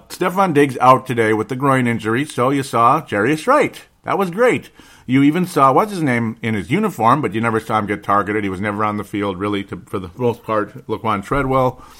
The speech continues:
Charles Johnson had one catch for two yards, and that's it. Um, <laughs> the, the other guy who started, though,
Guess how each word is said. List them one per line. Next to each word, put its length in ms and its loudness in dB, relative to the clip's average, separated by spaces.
Charles 260 0
Johnson 480 0
had 260 -2
one 180 0
catch 260 -4
for 120 -8
two 160 -4
yards, 460 0
and 300 0
that's 240 -2
it. 220 -6
Um, 920 0
<laughs> 400 -10
the, 340 -10
the 160 0
other 160 0
guy 180 0
who 80 2
started, 440 0
though, 320 2